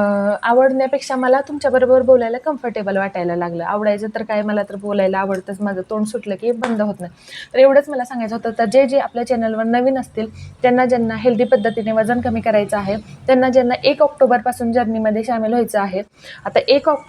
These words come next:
ऑक्टोबर जर तुम्ही म्हणाल तर अजून आपलं हे झालेलं नाहीये, अ, काय म्हणायचं त्याला, अ, आपले अजून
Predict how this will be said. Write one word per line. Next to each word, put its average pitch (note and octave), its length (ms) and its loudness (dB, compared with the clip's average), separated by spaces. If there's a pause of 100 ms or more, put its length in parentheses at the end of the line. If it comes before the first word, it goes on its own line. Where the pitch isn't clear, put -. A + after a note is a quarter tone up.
ऑक्टोबर A#3+ 500 2
जर B3 160 -2
तुम्ही B3 240 -8
म्हणाल A#3+ 300 -4
तर A3+ 80 2
अजून C4 300 2 (880)
आपलं A#3 240 4
हे B3+ 220 6
झालेलं A#3 380 -2
नाहीये, F#3 240 -8 (460)
अ, F#3 220 6
काय G#3+ 180 -2
म्हणायचं G3+ 360 -2
त्याला, F3 220 -4 (380)
अ, F#3 120 0 (600)
आपले B3+ 280 2
अजून C#4+ 560 -2